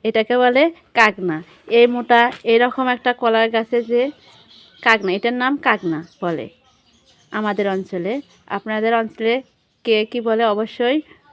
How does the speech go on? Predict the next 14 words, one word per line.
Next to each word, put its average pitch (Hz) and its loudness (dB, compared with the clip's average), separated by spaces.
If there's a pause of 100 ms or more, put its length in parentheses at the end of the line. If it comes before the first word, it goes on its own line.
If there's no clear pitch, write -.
(960)
জানাবেন। 196 0 (2000)
কেটে 247 2 (120)
ধুয়ে 240 2 (120)
পরিষ্কার 226 0
করে 247 2 (100)
নিয়েছি। 233 0 (360)
এই 208 0
দেখেন 233 -2 (120)
ছোট 226 -4 (100)
ছোট 240 0 (120)
সাইজ 220 -6
করে 220 -4
এটা 214 -6
কাটতে 202 -10